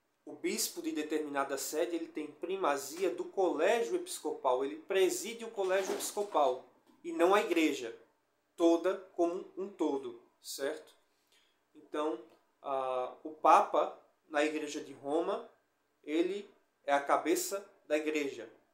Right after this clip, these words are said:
é o vigário de Cristo, o substituto, né? Ele tem, ele é o gover-, ele é o governante supremo da, da fé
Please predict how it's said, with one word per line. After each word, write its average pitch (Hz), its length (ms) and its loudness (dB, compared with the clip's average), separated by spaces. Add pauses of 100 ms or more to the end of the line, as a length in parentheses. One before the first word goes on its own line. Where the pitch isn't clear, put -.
(140)
é 135 80 -4
o 139 100 -2
vigário 156 520 6
de 160 80 -12
Cristo, 175 500 -8
o 127 60 -12
substituto, 180 1000 -12 (460)
né? 151 260 -6 (380)
Ele 139 120 -10
tem, 180 480 -2 (500)
ele 156 160 -4
é 165 40 8
o 170 140 4
gover-, 165 520 0
ele 165 140 0
é 165 40 8
o 160 100 4
governante 180 840 0
supremo 185 720 -2 (480)
da, 131 360 0
da 135 160 0
fé 151 520 -2